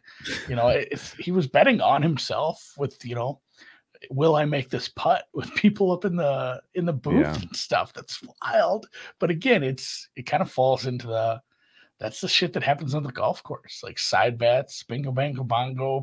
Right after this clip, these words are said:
Speaker 1: playing acey deucey. Like, everybody's gambling on the course. I think it's a little more forgivable. Um,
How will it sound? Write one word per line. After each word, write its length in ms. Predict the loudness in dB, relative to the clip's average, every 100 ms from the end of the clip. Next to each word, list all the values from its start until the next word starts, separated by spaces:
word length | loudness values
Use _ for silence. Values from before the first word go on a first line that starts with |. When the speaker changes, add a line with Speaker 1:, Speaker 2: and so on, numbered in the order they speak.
| -4
Speaker 1:
playing 260 | -8 -8 -10
acey 360 | -10 -8 -8 -8
deucey. 520 | -8 -10 -10 -10 -12 -18 -20 -20 _
Like, 200 | -14 -14 _ -10
everybody's 640 | -6 -4 0 2 2 -2 -6
gambling 420 | -4 -4 -4 -6
on 80 | -6
the 80 | -8
course. 380 | -6 -4 -4 -4 -4
I 80 |
think 240 | -2 -2 -2
it's 140 | -4
a 40 | -4
little 220 | -2 -2
more 180 | 0 -2
forgivable. 800 | -4 -8 -6 -6 -2 -2 -2 -6 _ _ _ _ _ 2
Um, 540 | 4 4 2 -4 -12